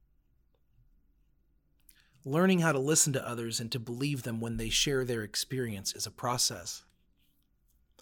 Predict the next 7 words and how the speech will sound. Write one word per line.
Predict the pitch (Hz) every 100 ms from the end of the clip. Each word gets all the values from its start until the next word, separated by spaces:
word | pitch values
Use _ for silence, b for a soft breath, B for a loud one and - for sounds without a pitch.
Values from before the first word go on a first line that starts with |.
| b b b b b
I | 139
have | 135 131
been | 139
loved | 131 135 135 120 - - - _ _ _ _ _ -
and | 135 135
treated | - 147 127 -
kindly | - - - 143 131 110 92 -